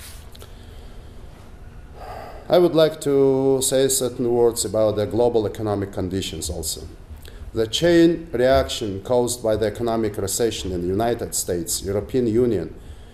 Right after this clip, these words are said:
and the slowdown in Chinese economic growth is still having lingering and very real effects on the global economy. This is no exception to Mongolia as well.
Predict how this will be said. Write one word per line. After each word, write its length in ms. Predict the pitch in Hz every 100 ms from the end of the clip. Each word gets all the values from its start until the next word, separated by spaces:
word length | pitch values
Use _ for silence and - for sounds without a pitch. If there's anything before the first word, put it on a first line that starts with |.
| - - -
and 160 | 107 104
the 200 | 107 104
slowdown 680 | - 143 151 135 127 120
in 140 | 113 113
Chinese 420 | 120 117 131 113
economic 480 | - 113 110 92 98
growth 480 | 120 101 - - - - - -
is 140 | 107
still 560 | - - 170 170 165 - - - - - - -
having 680 | 147 147 151 151 147 147 - - - - -
lingering 760 | 113 160 151 135 139 139 139 -
and 400 | 113 113 113 - 107
very 260 | 135 127
real 400 | - 113 156 147
effects 540 | 113 - 123 123 - -
on 140 | 101
the 100 | 98
global 440 | 101 113 107 98
economy. 520 | 101 - 98 92 76 73 - - - 101
This 240 | 135 147
is 180 | 147 143
no 120 | 156
exception 680 | 151 - - 151 - 143 113
to 100 | 113
Mongolia 500 | 101 98 110 98 87
as 120 | 80
well. 260 | 90 87